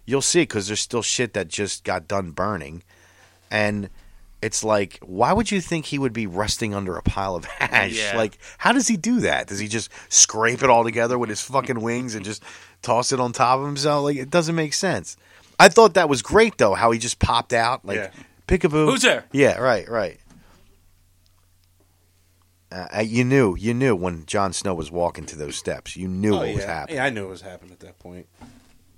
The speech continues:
Speaker 3: And I was okay with it.
Speaker 2: Uh, well, yeah, and he, I mean, he did try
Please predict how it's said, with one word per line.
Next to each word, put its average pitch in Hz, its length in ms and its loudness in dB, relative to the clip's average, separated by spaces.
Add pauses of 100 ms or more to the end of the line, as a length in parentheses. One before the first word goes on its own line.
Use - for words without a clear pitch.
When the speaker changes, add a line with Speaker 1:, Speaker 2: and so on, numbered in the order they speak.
(420)
Speaker 3:
And 127 80 -10
I 131 60 -4
was 113 140 -4
okay 95 260 -12
with 87 180 -14
it. - 60 -20 (180)
Speaker 2:
Uh, 135 120 -12
well, 147 320 -4
yeah, 185 340 -4
and 160 320 -4 (220)
he, 180 340 -4
I 165 140 0
mean, 165 160 -2
he 160 160 -8
did 151 280 -2
try 120 640 -2